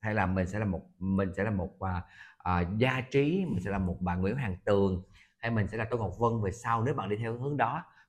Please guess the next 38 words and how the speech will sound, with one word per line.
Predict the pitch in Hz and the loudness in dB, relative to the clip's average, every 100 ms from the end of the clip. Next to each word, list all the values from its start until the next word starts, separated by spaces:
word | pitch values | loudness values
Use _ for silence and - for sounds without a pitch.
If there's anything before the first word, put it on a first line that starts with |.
| _ | _
Có | 185 214 240 170 | 6 8 8 6
nghĩa | 104 143 | 4 4
là | 165 135 101 - - _ _ | 6 6 4 -2 -16 _ _
bạn | 113 107 131 | 4 4 2
hoàn | 131 120 104 107 | 0 2 2 4
toàn | 104 101 | 4 6
muốn | 131 165 | 6 4
sáng | - 170 175 | 2 0 2
tác | 185 196 - | 2 0 -6
cái | - | 0
art, | - 90 - - - _ _ _ | 2 2 0 -12 -20 _ _ _
cái | 160 120 | 4 6
design | 101 127 123 | 6 0 0
đó | 110 147 175 - - _ - | 0 -2 -4 -12 -20 _ 2
theo | 151 151 156 | 4 6 4
cái | 160 - | 0 6
tôi | 160 156 156 | 10 12 12
của | 160 | 8
bạn. | 107 73 - - _ _ _ _ _ _ | 6 4 -6 -16 _ _ _ _ _ _
Bạn | 104 101 98 | 4 6 6
có | 160 | 4
thể | 139 113 - | 4 4 6
thêm | 147 139 135 135 131 - _ - | 8 8 6 2 -2 -10 _ 2
người | 113 110 101 95 | 8 10 8 6
bóp | 98 135 185 185 | 4 4 4 4
méo | 156 170 | 4 4
một | 113 - | 2 4
tí, | 151 165 202 208 - | 8 10 8 2 0
bạn | 92 90 | -2 -2
art, | - 98 101 | -2 -2 -2
bạn | 101 | -4
sẽ | 120 127 | -4 -4
thêm | 156 143 139 | 2 4 2
bức | 151 - | 0 -2
tranh | 135 | -2
này | 113 | -2
đậm | 95 76 | -2 -2
một | 110 | -2